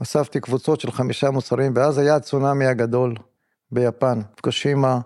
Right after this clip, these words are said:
האסון האקולוגי, שנחשב אחד הגדולים בעולם, אה, ביפן, רעידת אדמה,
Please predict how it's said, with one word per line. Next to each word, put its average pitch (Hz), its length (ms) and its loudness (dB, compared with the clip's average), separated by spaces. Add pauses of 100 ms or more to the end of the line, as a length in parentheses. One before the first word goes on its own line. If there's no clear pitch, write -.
(640)
האסון 123 460 0
האקולוגי, 123 1040 0 (320)
שנחשב 123 600 -2
אחד 120 280 -2
הגדולים 117 400 0
בעולם, 117 520 0 (960)
אה, 117 300 2
ביפן, 135 600 0 (320)
רעידת 117 320 0
אדמה, 123 380 0